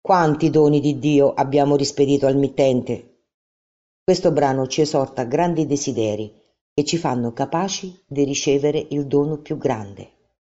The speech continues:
lo Spirito Santo. Quando il Padre sembra restio a dare, è perché non ci dà ciò che vogliamo, ma ciò che è giusto. Di solito chiediamo a Dio che soddisfi i nostri bisogni immediati e superficiali,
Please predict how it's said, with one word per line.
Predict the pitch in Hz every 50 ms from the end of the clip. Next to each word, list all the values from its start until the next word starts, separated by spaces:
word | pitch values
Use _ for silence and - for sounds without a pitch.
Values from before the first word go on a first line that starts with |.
| _ _
lo | - 151 156
Spirito | 156 - - 214 220 202 202 202 196
Santo. | 190 - 190 170 160 131 - - - 62 - - _ _ _ _ _ _ _ _ _ _ _ _ _ _ _ _ _ _ _ _ _ _ _ _ _ _ _ _ _ _ _ _
Quando | - 165 170 175 165 147 143
il | 135 -
Padre | - 139 143 147 135 131 127 127 - - -
sembra | - - 139 139 143 123 135 131
restio | 123 127 123 - - - 135 135 120
a | 113 117
dare, | 107 - 123 113 110 107 107 104 - -
è | - 135
perché | - - 160 156 156 - - 214 214 - - -
non | 175 185 190 196
ci | 196 - 233
dà | 196 196 208 240 233
ciò | - - 233 226
che | - 247
vogliamo, | 208 202 226 214 151 120 107 107 107 110 110 - _ _ _ _ _ _ _
ma | 180 190
ciò | 190 - 262 262
che | - 262 254
è | 185
giusto. | 156 147 123 113 - - - - 110 - - _ _ _ _ _ _ _ _ _ _ _ _ _ _ _ _ _ _ _ _ _ _ _ _ _
Di | 170 185
solito | 180 185 147 139 139 135 143 139
chiediamo | 139 - 156 143 143 135 120 127 147
a | 175
Dio | 165 139 202 208 175 - -
che | - 143
soddisfi | - - 196 170 131 156 165 165 - - 190 180 - -
i | 135
nostri | 131 135 143 143 - 135 131
bisogni | 127 123 - - - 120 120 127 127 127 127 -
immediati | 139 143 156 170 143 135 120 117 127 - - - -
e | - 131 -
superficiali, | - - - 110 - - - - - - - 131 117 110 104 110 110